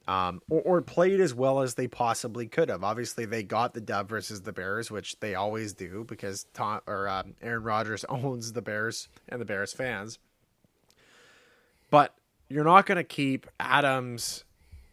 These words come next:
down for that long. Um,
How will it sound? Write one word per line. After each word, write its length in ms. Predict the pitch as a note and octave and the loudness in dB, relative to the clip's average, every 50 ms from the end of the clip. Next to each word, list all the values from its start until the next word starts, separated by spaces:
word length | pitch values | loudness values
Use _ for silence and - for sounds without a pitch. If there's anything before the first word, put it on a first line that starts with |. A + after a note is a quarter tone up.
| _ _ - | _ _ -2
down 500 | - B2+ A2 A2 A2 A2 A2+ A2+ G#2+ G2+ | 2 4 4 4 4 2 0 -2 -4 -8
for 200 | - - A#2 A2 | -8 -8 -6 -2
that 300 | G#2+ G#2 G#2+ G#2+ D2+ D#2 | 0 0 0 0 -2 -4
long. 580 | G2+ G#2+ B2 C#3+ D#3 D3+ D3 D3 D3 C#3+ C#3 - _ _ _ _ _ _ _ _ - - | -4 -2 0 2 2 2 2 2 -2 -6 -10 -14 _ _ _ _ _ _ _ _ -10 -4
Um, 580 | G2+ G2 G2 G2 G2 G2 F#2+ F#2 F#2+ F#2+ F2+ | 0 2 4 4 4 2 2 -2 -4 -8 -12